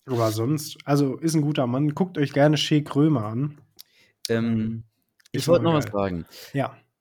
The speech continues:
Speaker 2: Ich glaube, ich hab da auch schon ein Gegenargument für, aber ich wollte noch mal ganz kurz das von eben aufnehmen. Und zwar, hm, wir waren so, yo, bla, Mediennutzung, shit, ey, ich sitz hier grad vor zwei Geräten und ich quatsch mit dir und wir reden über Medien. So, es ist viel.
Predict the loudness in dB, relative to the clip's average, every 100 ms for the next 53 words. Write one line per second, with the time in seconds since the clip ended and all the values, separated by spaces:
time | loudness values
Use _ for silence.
0 | _ _ -12 -6 2 4 6 4 2 -2
1 | 0 0 0 -2 -2 0 0 2 2 2
2 | 2 0 -2 -2 0 0 0 -2 0 0
3 | 0 0 0 -2 -2 -6 -6 -10 -6 -4
4 | -4 -2 -4 -4 -6 -6 -6 -10 -6 -4
5 | -6 -10 -20 _ _ _ -2 0 0 -2
6 | -2 0 4 4 4 4 4 4 4 2
7 | 0 -2 -6 -8 -8 -4 -4 -2 -2 -2
8 | -4 -8 -6 -2 -2 -4 -8 -6 -4 -4
9 | -4 -6 -6 -8 -8 -10 -8 -8 -6 -8
10 | -4 -2 -2 -4 -8 -8 -4 -2 -2 -2
11 | -4 -4 -2 2 4 4 4 4 2 0
12 | -4 -6 -6 -10 -12 -10 -2 2 2 2
13 | -4